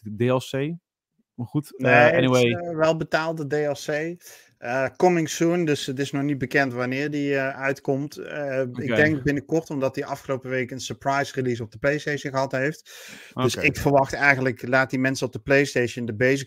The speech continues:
Speaker 2: game spelen. Dat is over een maand klaar. En dan kunnen we in september of misschien
Speaker 1: Ja,
Speaker 2: eind
Speaker 1: ja,
Speaker 2: augustus
Speaker 1: ja.
Speaker 2: met de D L C
Speaker 1: Ja.
Speaker 2: aan de slag. En ik hoorde pruttelende, eh,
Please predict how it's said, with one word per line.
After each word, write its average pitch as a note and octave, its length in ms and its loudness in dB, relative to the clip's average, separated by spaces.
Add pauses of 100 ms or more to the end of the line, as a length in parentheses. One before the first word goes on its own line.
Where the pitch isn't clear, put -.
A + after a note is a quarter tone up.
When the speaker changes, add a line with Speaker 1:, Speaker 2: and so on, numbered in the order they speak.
Speaker 2:
game A#2 140 -4
spelen. B2 600 2 (320)
Dat C#3 220 2
is C3+ 120 -6
over C3 260 -2
een B2+ 100 -2
maand B2 260 -2
klaar. C3+ 300 -2
En C#3+ 60 0
dan B2+ 100 -4
kunnen B2 200 -6
we B2 60 -8
in A#2+ 120 -12
september C3+ 560 0
of A#2+ 140 -8
misschien B2+ 280 -8
Speaker 1:
Ja, B2+ 60 2
Speaker 2:
eind B2+ 160 2
Speaker 1:
ja, B2 60 2
Speaker 2:
augustus G#2 320 -2
Speaker 1:
ja. F2+ 60 -10
Speaker 2:
met - 180 -8
de A2+ 200 -4
D A#2+ 180 -2
L - 60 -4
C B2 40 -2
Speaker 1:
Ja. B2 100 0
Speaker 2:
aan A#2 80 -2
de A2 60 -8
slag. A2+ 300 -6 (640)
En F3 300 2
ik D3+ 100 0
hoorde D#3+ 640 4
pruttelende, D3+ 960 2
eh, B2+ 260 0